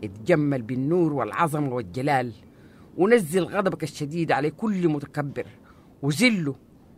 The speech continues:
ودمر الأشرار في أي مكان هم موجودين فيه وأدفنهم في القبور وأردم عليهم التراب.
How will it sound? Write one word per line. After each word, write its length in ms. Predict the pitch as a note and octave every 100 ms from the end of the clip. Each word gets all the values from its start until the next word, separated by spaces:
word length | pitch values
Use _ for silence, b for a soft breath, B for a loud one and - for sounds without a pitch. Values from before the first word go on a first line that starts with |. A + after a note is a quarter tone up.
| -
ودمر 480 | C3 C3 G#3+ G3 E3
الأشرار 540 | C3+ - - E3 E3+ D3
في 220 | D#3 - A3+
أي 300 | A3+ G3 E3+
مكان 360 | D3 E3 D#3+
هم 180 | D3 D3+
موجودين 440 | C3 B2 B2 C#3
فيه 280 | B2 A2+ G#2 - - B B B -
وأدفنهم 560 | A3+ A#3+ - D#4 A3+
في 120 | E3
القبور 520 | D3+ - C#3 D#3 D3 A#2 _ _ _ _ _ _ _ _
وأردم 500 | C3 - F#3 C3 D3+
عليهم 340 | B2+ D3 C#3 B2
التراب. 440 | - B2+ B2+ A2+